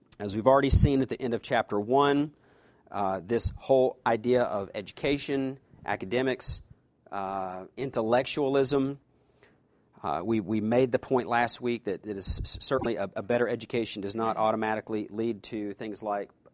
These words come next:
political uh, stability or international peace or fewer teenage pregnancies, uh, or, or less stressed or, or an end to depression. And yet we, we hear that in our culture. I mean, we hear people say, "We just,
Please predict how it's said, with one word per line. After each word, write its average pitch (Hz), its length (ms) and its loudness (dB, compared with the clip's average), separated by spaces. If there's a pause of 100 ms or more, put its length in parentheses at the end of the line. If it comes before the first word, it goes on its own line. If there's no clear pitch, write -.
political 110 600 -8 (420)
uh, 85 40 -18
stability 131 760 -2
or 104 200 -6
international 113 520 -4
peace 135 560 -6 (360)
or 107 240 -4
fewer 123 300 -2
teenage 110 400 -6
pregnancies, 131 800 -2 (400)
uh, 95 580 -4
or, 107 380 0
or 101 160 -4
less 113 280 0
stressed 123 580 -2 (160)
or, 110 120 -12
or 104 320 -10
an 98 140 -10
end 117 200 -6
to 117 100 -6
depression. 101 560 -2 (640)
And 107 140 -6
yet 117 200 0
we, 113 220 -4
we 110 160 -4
hear 185 260 0
that 107 220 0
in 107 60 -6
our 101 120 -4
culture. - 480 -2
I 104 80 -8
mean, 104 160 -6
we 107 160 -4
hear 135 240 2
people - 280 -10
say, 117 180 -4
"We 107 100 -8
just, 120 280 -4